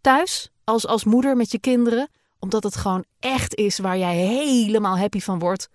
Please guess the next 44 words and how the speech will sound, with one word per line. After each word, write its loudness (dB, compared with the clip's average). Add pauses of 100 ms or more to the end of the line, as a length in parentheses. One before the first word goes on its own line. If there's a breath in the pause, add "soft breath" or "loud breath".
(220)
Top! 0 (460)
Fijn -2
als 2
je 0
dat 2
kan -2
doen. -2 (420)
En -4
ja, 0
dat -4
je -6
dan 0
nog, -2 (180)
eh, 0
werk 2
erbij -2
doet -4
om -4
de 0
rekeningen 2
te -6
betalen. -2 (520)
Prima. 2 (380)
Maar -6
vind -2
dus -2
iets -6
waar -4
je -4
helemaal 0
happy -4
van -6
wordt. -4 (580 soft breath)
En -4
hoe 2
mooi 2
is -2
het -4
als -6
je -4
kinderen -2
dat -4
ook -2
vinden? -4